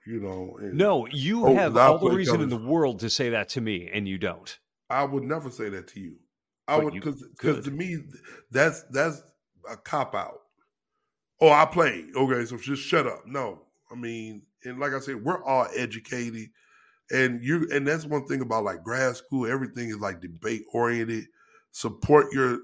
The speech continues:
Speaker 1: you know, arguments with facts. And if you could do that, then I'm cool with it. You know what I'm saying? We
Speaker 2: Yeah.
Speaker 1: might not agree, you know, but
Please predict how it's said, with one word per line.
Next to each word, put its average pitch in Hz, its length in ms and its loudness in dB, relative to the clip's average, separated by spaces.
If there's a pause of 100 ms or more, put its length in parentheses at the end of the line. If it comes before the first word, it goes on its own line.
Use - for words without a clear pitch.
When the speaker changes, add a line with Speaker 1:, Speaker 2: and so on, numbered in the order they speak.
Speaker 1:
you 123 160 -4
know, 107 320 0
arguments 117 480 2
with 95 160 -10
facts. - 600 -2 (580)
And 139 120 6
if 123 160 0
you 196 120 0
could 139 240 0
do 175 220 -2
that, 131 280 0
then 123 120 -4
I'm 131 180 0 (100)
cool 165 380 0
with 98 160 -6
it. - 220 -18 (100)
You 131 100 0
know 139 100 0
what 143 60 0
I'm 139 80 -8
saying? 139 360 -2 (200)
We 147 140 2
Speaker 2:
Yeah. 160 60 0
Speaker 1:
might 139 180 2
not 135 200 0
agree, 180 600 -2 (560)
you 131 140 -2
know, 120 460 -2 (500)
but 120 460 0